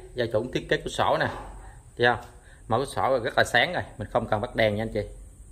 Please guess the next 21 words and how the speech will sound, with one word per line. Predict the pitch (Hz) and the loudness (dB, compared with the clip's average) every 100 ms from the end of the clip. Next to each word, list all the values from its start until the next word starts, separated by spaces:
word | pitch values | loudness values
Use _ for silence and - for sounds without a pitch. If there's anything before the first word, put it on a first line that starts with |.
| - - - - - - - - - | -20 -20 -20 -20 -20 -20 -20 -20 -10
Còn | 107 | -2
đây | 113 120 | 2 4
là | 107 | 2
khu | - 120 | 2 4
vực, | 107 - - | 4 2 -2
à, | 117 110 | -2 0
để, | 104 117 | 0 0
à, | 131 131 117 110 107 - - - - - | 0 -2 -6 -8 -10 -14 -20 -20 -10 0
ngâm | 127 123 123 | 2 2 0
mấy | 139 | -2
rượu | 101 110 107 107 | 2 2 2 0
thuốc | - 233 - | 6 6 6
rồi | 123 120 | 2 2
chị | |
ha. | 123 147 - - - - | 2 0 -2 -12 -18 -10
Cái | 233 208 135 | -10 -8 -6
rượu | 101 104 113 | 0 2 4
đây. | 127 - - - - - - 311 381 - - - - - - - | 2 -2 -12 -20 -20 -20 -6 -6 -6 -12 -20 -20 -20 -20 -20 -10
Còn | 107 | -4
đây | 113 | 0
là | 110 | 0